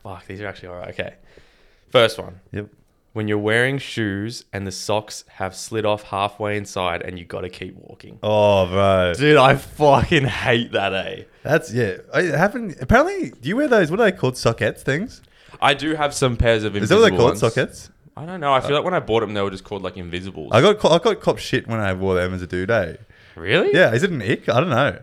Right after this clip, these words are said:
Speaker 1: I never wear cop shit for it.
Speaker 2: Yeah, right. But I was like, yeah, but it's, it only happens with those socks. Those ones, like, come down real
Speaker 1: Really?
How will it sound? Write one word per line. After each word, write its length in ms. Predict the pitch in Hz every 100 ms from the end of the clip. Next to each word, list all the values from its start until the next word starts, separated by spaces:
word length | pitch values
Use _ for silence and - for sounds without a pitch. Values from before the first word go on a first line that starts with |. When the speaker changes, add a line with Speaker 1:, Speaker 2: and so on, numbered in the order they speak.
| -
Speaker 1:
I 120 | 151
never 320 | 147 120 123
wear 200 | 101 90
cop 220 | 104 104
shit 200 | 98 110
for 240 | - 98 95
it. 80 | -
Speaker 2:
Yeah, 200 | 135 98
right. 340 | 107 120 87 - 113
But 100 | 120
I 20 |
was 120 | 123
like, 160 | 120 120
yeah, 120 | 120
but 120 | 110
it's, 120 | 113
it 40 | 139
only 220 | 143 170
happens 240 | 147 143 135
with 100 | 123
those 220 | 127 113
socks. 320 | 127 90 -
Those 240 | 110 117
ones, 160 | 127 120
like, 140 | 113
come 240 | - 117 107
down 220 | 104 107
real 280 | 104 101 92 -
Speaker 1:
Really? 380 | 147 392 254 95